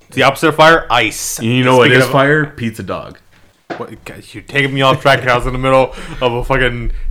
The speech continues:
Speaker 1: transition to the story where we're talking about Iceman. That's right. Man of Ice from the Apocalypse Dimension. He's in Madripoor,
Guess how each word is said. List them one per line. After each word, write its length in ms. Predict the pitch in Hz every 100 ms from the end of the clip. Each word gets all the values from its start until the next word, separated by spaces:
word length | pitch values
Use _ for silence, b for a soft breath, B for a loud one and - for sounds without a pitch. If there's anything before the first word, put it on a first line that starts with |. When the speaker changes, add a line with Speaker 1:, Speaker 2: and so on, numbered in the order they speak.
| -
Speaker 1:
transition 720 | 127 127 175 180 147 139 - -
to 100 | 131
the 100 | 117
story 580 | - 180 180 156 143 135
where 280 | 127 135 131
we're 80 | 135
talking 220 | 147 147
about 240 | 143 143 127
Iceman. 1120 | 143 151 - - - 135 120 110 104 92 85
That's 280 | 101 110 123
right. 340 | - 92 - - _ - - -
Man 260 | 101 104 117
of 80 | 117
Ice 440 | 110 98 - - b
from 600 | - 113 107 104 104 104 98
the 80 | 107
Apocalypse 420 | 131 139 135 -
Dimension. 380 | 117 120 123 117
He's 160 | 110
in 200 | 127 123
Madripoor, 580 | 117 131 127 123 117